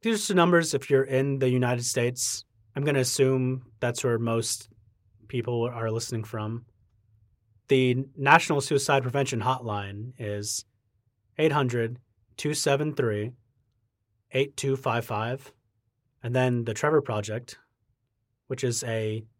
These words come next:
suicide hotline, an organization for L G B T Q youth, is eight six six four eight eight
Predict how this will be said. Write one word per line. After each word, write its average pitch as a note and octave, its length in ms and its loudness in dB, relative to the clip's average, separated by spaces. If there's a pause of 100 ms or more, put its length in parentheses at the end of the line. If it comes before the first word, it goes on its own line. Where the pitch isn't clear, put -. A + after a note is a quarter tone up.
(100)
suicide C3+ 540 2
hotline, A#2 680 -2 (680)
an A#2 100 -6
organization A#2+ 720 -2
for G#2+ 540 0 (100)
L C3+ 120 4
G B2+ 160 0
B B2 120 0
T B2 200 -2
Q B2+ 260 -2
youth, G#2 460 -6 (400)
is G#2+ 600 -2 (360)
eight C#3 160 2
six - 280 0
six - 500 -2 (640)
four C3 320 4
eight D3 180 4
eight C3 260 4